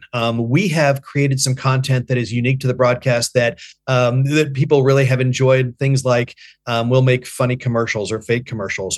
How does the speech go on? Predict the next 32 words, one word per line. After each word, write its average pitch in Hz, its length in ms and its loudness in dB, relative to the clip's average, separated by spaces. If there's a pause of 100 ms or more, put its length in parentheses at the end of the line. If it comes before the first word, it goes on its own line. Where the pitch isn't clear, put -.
or 117 120 -2
we'll 127 240 2
have, 120 440 -2
um, 113 320 -6 (380)
um, 113 240 -4
the 120 80 0
hosts - 540 0
interview 127 360 0
guests 120 600 -2
that 113 200 -2 (240)
really 139 160 4
help 135 220 2
to 127 100 0
enhance 120 400 -2
some 123 140 2
of 117 80 -2
the 113 40 0
messages 113 540 -2
that 110 240 -4
were 120 80 -2
in 110 80 -2
the 107 80 -8
keynote, 117 400 -4
for 117 80 -4
example. 110 560 -4 (340)
Um, 120 460 0
just 180 220 -2 (120)
a 127 80 4
lot 143 320 2
of 208 160 -4
different 160 440 -2
things 117 560 -2